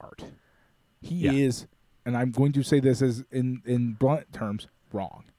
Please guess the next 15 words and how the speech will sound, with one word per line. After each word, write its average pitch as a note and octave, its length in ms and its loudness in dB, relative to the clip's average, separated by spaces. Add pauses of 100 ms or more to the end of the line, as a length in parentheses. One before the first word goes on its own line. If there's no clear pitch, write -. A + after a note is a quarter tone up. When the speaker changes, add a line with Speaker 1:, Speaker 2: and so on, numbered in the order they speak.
(440)
Speaker 1:
Human B2 220 -2
beings A#2+ 240 0
do B2 120 0
not A#2 240 -2
process B2+ 480 0
Speaker 2:
<laughs> F#2+ 100 -6
Speaker 1:
visual F3 460 4
information E3 800 0
and A#2+ 180 -4
audio B2+ 320 4
information G#2 480 -4
in G#2+ 120 -6
the F#2 80 -8
same F#2 340 -8
way. F2 300 -12